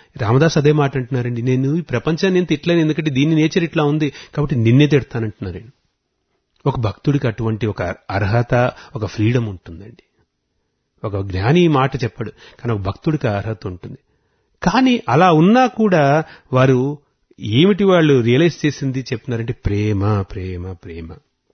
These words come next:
అందుకనే, "అయ్యో నేను ఇట్లా నేను అన్నానా, నేను ఈ విధంగా అన్నా," అన్న అంతలోనే ఆయన మళ్ళీ సవరించుకుని ఆ రాముణ్ణి, ఆ, తనవాడుగా ఆయన భావించాడు కాబట్టి, రాముడు తప్ప ఎవరూ లేదంటారు కాబట్టి,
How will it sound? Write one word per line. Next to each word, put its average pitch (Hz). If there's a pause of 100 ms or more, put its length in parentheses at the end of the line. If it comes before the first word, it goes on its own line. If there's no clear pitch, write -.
(440)
అందుకనే, 110 (880)
"అయ్యో 101
నేను 139
ఇట్లా 123
నేను 120
అన్నానా, 117 (580)
నేను 117
ఈ 104
విధంగా 123
అన్నా," 127
అన్న 113
అంతలోనే 135
ఆయన 139
మళ్ళీ 117
సవరించుకుని 107 (300)
ఆ 90
రాముణ్ణి, 104 (440)
ఆ, 98
తనవాడుగా 107
ఆయన 104
భావించాడు 98
కాబట్టి, 92
రాముడు 98
తప్ప -
ఎవరూ 107
లేదంటారు 98
కాబట్టి, 92